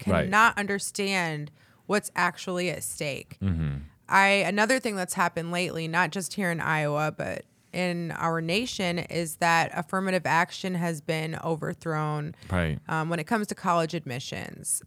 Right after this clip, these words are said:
Speaker 2: and that we're no longer going to consider race, um, when it comes to who we're admitting to college in the college admissions process.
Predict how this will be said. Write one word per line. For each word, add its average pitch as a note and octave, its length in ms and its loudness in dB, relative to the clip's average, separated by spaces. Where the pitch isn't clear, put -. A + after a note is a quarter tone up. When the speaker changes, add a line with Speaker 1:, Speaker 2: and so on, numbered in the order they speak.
Speaker 2:
and E3 220 -4
that D#3 240 0
we're D#3+ 140 -2
no E3+ 240 2
longer D#3+ 320 -2
going D#3+ 240 -4
to D#3 80 -4
consider D3+ 520 -4
race, C#3 680 -4
um, C#3+ 520 -6
when F3+ 160 0
it D3 80 -2
comes F3 320 -2
to F#3 140 -4
who E3+ 260 -2
we're D#3 260 0
admitting C#3+ 500 -2
to - 120 -12
college C3 500 -6
in C#3 120 -8
the C#3 80 -8
college C3+ 360 -4
admissions C3+ 400 -12
process. - 600 -4